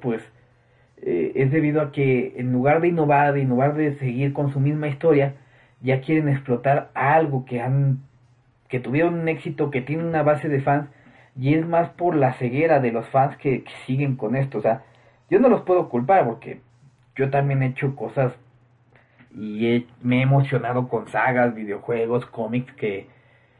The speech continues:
que uno por fan, pues, les aplaude, pero a la mera hora no son tan buenos. Pero el caso es que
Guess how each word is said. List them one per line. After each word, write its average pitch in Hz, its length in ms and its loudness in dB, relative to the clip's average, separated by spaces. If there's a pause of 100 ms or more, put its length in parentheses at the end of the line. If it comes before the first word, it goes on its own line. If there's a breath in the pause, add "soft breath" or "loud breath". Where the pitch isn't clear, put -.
(320 soft breath)
que - 100 -4
uno 135 300 2
por 135 200 2
fan, 139 280 2
pues, 123 140 0 (720)
les 123 200 -2
aplaude, 139 440 4
pero 120 260 2
a 113 40 2
la 110 120 -2
mera 127 260 2
hora 127 200 4
no 127 360 2
son 113 280 -6
tan 101 180 -2
buenos. 135 400 2 (1000 soft breath)
Pero 135 180 4
el 147 140 2
caso 202 280 2
es 208 120 0
que 185 340 2